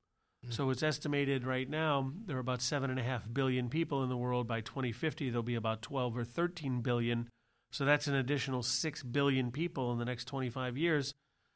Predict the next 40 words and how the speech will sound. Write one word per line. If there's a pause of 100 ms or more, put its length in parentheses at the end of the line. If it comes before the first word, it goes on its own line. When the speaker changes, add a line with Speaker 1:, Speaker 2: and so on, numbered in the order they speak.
(160)
Speaker 2:
Five
out
of
six
of
those (160)
new
people
will
be (880)
in (480)
the
Southern
Hemisphere. (260)
They
will
be
in
cities.
They
will
be
in (560)
urban
areas,
and
not
just
cities,
but
megacities,
these
giant,
giant
cities. (280)
So
if
you
think
about